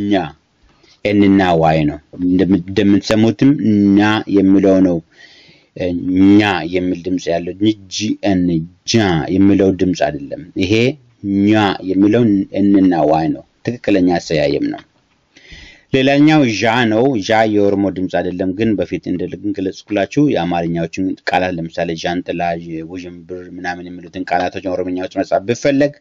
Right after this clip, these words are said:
ያንን ድምጽ ስ-፣ ስለም-፣ ስለሚያስፈልግ ተብሎ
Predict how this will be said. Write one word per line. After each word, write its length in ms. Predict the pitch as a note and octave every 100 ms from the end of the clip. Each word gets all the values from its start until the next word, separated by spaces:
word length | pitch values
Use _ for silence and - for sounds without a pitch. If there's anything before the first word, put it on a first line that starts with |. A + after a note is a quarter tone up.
| _ _ _ _ _ _ G2+
ያንን 380 | - G2 G2 G2+ G2 F#2+
ድምጽ 360 | - B2+ C3 B2 - _ _ _ _
ስ-፣ 280 | - - A2
ስለም-፣ 420 | - A2 A2 G#2+
ስለሚያስፈልግ 840 | - A2 G2+ G#2 G#2 - B2 B2 C#3
ተብሎ 300 | - G#2+ G#2